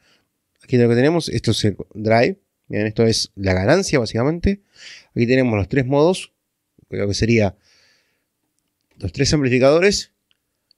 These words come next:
En este caso tendremos tres modos, ¿bien? Y, y los tres tipos de parlantes. Tweed, Fender, eh, British, Brit, eh, Marshall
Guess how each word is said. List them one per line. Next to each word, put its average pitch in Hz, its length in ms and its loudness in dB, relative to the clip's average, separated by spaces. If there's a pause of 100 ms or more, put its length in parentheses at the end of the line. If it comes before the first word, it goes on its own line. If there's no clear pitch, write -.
(100)
En - 80 -16
este 113 140 0
caso 135 240 0
tendremos 117 540 -2
tres 160 180 2
modos, 165 480 -2 (400)
¿bien? 139 320 -2 (300)
Y, - 280 -6
y 117 380 0
los 104 240 -6
tres 127 140 -4
tipos 120 160 0
de 110 80 2
parlantes. - 640 -8 (1800)
Tweed, - 300 0 (1700)
Fender, 101 420 -4 (680)
eh, 110 200 -2
British, 107 500 -2 (560)
Brit, 117 300 -4 (320)
eh, 98 840 0 (1700)
Marshall 104 360 -2